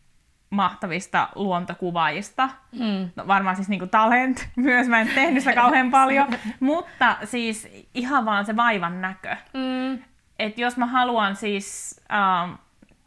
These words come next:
Speaker 1: tosi upean kuvan jostain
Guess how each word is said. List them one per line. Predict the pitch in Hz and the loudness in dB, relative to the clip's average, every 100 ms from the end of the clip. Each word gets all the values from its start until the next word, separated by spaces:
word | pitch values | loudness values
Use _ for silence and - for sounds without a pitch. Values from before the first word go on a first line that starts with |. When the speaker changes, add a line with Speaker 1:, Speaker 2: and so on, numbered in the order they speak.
| _ | _
Speaker 1:
tosi | 240 233 247 | -2 0 -2
upean | 196 196 196 185 180 - _ - - _ - | -4 0 2 2 0 -8 _ -20 -20 _ -6
kuvan | 226 202 185 175 156 - _ _ - | 0 4 2 0 -8 -14 _ _ -14
jostain | 190 196 185 - 214 202 196 | -2 -2 -2 -4 0 0 -2